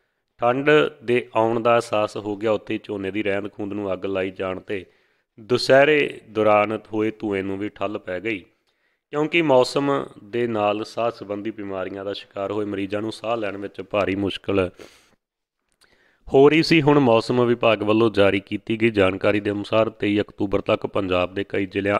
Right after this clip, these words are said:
ਅੰਦਰ ਜਿੱਥੇ ਹਲਕੇ ਤੋਂ ਦਰਮਿਆਨੀ ਬਰਸਾਤ ਹੋ ਸਕਦੀ ਆ, ਲਗਾਤਾਰ ਬੱਦਲ ਛਾਏ ਰਹਿਣਗੇ। ਪੰਜਾਬ ਦੇ ਵਿੱਚ ਮੁੜ ਤੋਂ ਗੜਬੜੀ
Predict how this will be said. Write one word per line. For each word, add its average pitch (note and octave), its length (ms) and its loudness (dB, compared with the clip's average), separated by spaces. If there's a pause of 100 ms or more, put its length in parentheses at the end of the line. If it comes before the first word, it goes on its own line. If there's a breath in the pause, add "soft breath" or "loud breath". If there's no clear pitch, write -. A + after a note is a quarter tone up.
(100)
ਅੰਦਰ G2 340 -4 (640 soft breath)
ਜਿੱਥੇ B2+ 300 2
ਹਲਕੇ C3 380 2
ਤੋਂ C#3 180 6
ਦਰਮਿਆਨੀ A#2 520 4
ਬਰਸਾਤ G#2 480 2
ਹੋ G#2+ 180 0
ਸਕਦੀ G2+ 480 -2
ਆ, A2+ 80 2
ਲਗਾਤਾਰ G2 480 0
ਬੱਦਲ F#2 340 -2
ਛਾਏ F#2+ 260 -2
ਰਹਿਣਗੇ। G2+ 360 -2
ਪੰਜਾਬ F#2 460 -2
ਦੇ G2+ 80 -4
ਵਿੱਚ G2 220 -4
ਮੁੜ F#2+ 220 -2
ਤੋਂ G2+ 180 -8
ਗੜਬੜੀ F#2 480 -2